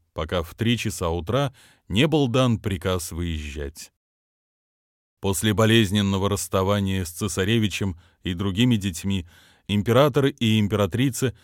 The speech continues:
спустились вниз в зал — где мы все в последний раз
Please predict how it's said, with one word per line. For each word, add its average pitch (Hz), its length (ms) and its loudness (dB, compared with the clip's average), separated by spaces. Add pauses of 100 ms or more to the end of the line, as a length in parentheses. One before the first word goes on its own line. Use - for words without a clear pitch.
(160)
спустились 151 800 0
вниз 120 400 2
в 101 100 -4
зал — 90 480 -2 (360)
где 78 240 -4
мы 95 180 -2
все 139 380 -2 (320)
в - 120 -20
последний 85 600 -4
раз 113 360 -2